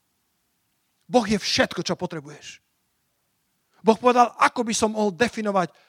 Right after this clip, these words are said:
svoj charakter iba jedným menom? Chceš vedieť, kto som?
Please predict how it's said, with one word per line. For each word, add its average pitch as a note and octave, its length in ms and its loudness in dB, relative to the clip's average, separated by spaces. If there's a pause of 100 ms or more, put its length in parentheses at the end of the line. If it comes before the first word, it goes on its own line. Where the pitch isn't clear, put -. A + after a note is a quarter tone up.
(1300)
svoj G#3+ 400 -2
charakter A3+ 540 0
iba G3+ 180 2
jedným G3 400 2
menom? F#3 400 -2 (600)
Chceš F3 340 -4
vedieť, A3+ 380 2
kto G3 180 4
som? G#3+ 460 -4